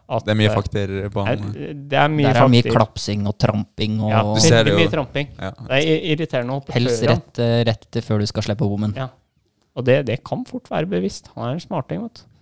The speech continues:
Speaker 3: Ja, ja.
Speaker 1: Og, eh, men, eh, han, han sveitseren,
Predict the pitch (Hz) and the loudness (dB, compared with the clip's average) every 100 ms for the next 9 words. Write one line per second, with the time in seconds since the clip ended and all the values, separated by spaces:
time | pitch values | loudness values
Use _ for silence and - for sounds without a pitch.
0 | - - - - - - - _ _ 370 | -12 -8 -8 -10 -14 -20 -20 _ _ -12
1 | 147 139 135 139 139 139 135 143 135 131 | -4 -2 0 -2 -4 -6 -4 0 2 2
2 | 127 123 120 117 131 135 139 135 131 127 | 2 0 -2 -4 -4 -4 -4 -2 -2 -2
3 | 139 127 127 139 127 - 107 104 - 139 | -4 -6 -6 -6 -6 -4 -6 -6 -8 -8